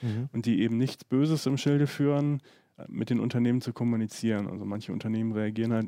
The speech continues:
Speaker 2: gereizt und drohen mit, mit rechtlichen Schritten, andere reagieren gar nicht oder,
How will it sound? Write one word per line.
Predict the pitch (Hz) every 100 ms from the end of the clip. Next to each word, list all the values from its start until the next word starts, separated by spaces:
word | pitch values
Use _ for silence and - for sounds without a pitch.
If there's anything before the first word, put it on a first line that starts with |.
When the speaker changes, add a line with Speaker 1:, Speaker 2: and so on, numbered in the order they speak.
| - _
Speaker 2:
gereizt | - 113 110 113 143 147 - 92
und | 113 113 117 113 -
drohen | - 117 123 117 113 113
mit, | 107 -
mit | 113 113
rechtlichen | 117 117 139 131 127
Schritten, | - 139 143 139 139 - _
andere | 107 117 113 107
reagieren | 113 113 110 113 113
gar | 107 110
nicht | 143 156 160 - - -
oder, | 110